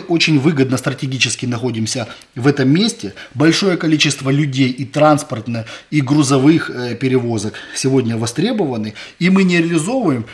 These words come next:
потому что, м, э, есть кто-то,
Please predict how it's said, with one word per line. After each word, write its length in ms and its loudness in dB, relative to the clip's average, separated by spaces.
потому 360 -2
что, 280 -2
м, 220 2
э, 220 0
есть 300 2
кто-то, 640 0